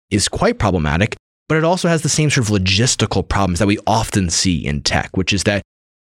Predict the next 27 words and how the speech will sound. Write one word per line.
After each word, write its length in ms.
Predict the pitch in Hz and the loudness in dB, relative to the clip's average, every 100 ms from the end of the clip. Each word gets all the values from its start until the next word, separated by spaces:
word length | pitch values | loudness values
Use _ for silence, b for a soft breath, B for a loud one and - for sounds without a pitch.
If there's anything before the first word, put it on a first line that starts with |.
| _ | _
well, 220 | 123 139 139 | -2 0 0
if 120 | 131 | 0
you 100 | 135 | -2
force, 520 | - - 147 151 - - _ _ _ _ | -2 0 2 2 0 -4 _ _ _ _
for 180 | - 135 | -4 -2
instance, 340 | 127 131 113 - | 2 2 2 0
the 60 | 101 | 0
w-, 220 | 113 117 - | 0 0 -2
the 120 | 104 | 0
one 180 | 117 120 | 2 2
provision 340 | 117 113 113 | 0 0 0
says 220 | - 117 | 0 0
that 100 | 117 | 0
you 120 | 98 | -2
can't 360 | 107 - 117 117 | -2 -2 0 -2
ban 640 | - 101 104 107 107 107 104 | -4 -2 0 2 2 0 0
perspectives 600 | 98 104 - 110 110 - | -2 -2 -2 -2 -2 -2
because 320 | 107 120 101 | 0 0 0
of 180 | 92 - - | -2 -4 -2
a 100 | 101 | -2
viewpoint. 760 | 82 90 113 - 65 50 - - _ _ | 0 0 0 0 -6 -6 -8 -10 _ _
Well, 160 | 90 90 | -2 0
what 140 | 95 | 0
is 80 | 113 | 0
a 60 | 117 | 0
viewpoint? 600 | - 143 - - - - - _ _ _ _ | 0 -2 -2 -8 -10 -12 -12 _ _ _ _
Is 600 | 98 98 92 90 85 - | 0 2 2 0 0 -2